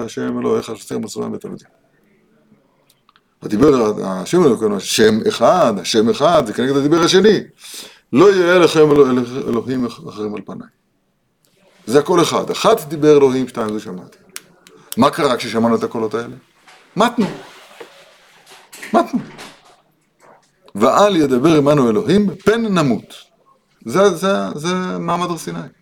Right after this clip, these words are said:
אז אתה עכשיו, כשאתה קורא קריאת שמע, אתה,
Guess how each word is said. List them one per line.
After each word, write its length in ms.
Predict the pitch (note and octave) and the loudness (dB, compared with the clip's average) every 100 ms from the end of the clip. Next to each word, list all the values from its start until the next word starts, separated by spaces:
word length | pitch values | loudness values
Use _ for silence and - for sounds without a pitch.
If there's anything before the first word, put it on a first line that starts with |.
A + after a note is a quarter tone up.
| _ _ - - - | _ _ -18 -10 -4
אז 120 | G#2+ | -2
אתה 180 | D3+ E3+ | 2 2
עכשיו, 380 | E3 F#3 G#3 | 2 2 2
כשאתה 280 | - C3+ C3+ | 2 0 0
קורא 260 | - B2+ E3 | -2 2 2
קריאת 260 | E3+ D#3+ | 4 2
שמע, 240 | D#3 D#3+ E3 | 2 0 0
אתה, 140 | - | 0